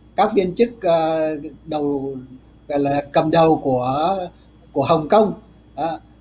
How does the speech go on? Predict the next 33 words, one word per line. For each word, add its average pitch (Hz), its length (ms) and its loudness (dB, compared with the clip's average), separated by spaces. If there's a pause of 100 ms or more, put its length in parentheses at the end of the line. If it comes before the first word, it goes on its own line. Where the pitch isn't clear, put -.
thì 190 360 4
bên 208 280 6
phía 233 200 4
Trung 214 180 0
Cộng 160 300 0 (100)
cũng 277 260 0
trả 190 140 0 (120)
đũa 208 360 -2 (420)
bằng 175 440 0
cách 277 200 2 (200)
là, 151 400 -6 (500)
à, 151 400 -4 (380)
gọi 151 180 -4
là, 147 460 -4
là 143 380 -6
đưa 214 260 6
cái 233 80 4
danh 226 280 2
sách 254 260 0 (140)
của 127 420 -6 (460)
năm 226 420 2
thượng 175 220 0
nghị 180 180 0
sĩ, 214 400 2 (300)
à, 156 180 -6
như 190 220 0
là 160 180 0
các 196 260 0
ông, 190 240 0
ờ, 175 540 2 (520)
ờ, 160 460 -4
Romeo, 190 380 0
ờ, 165 480 -2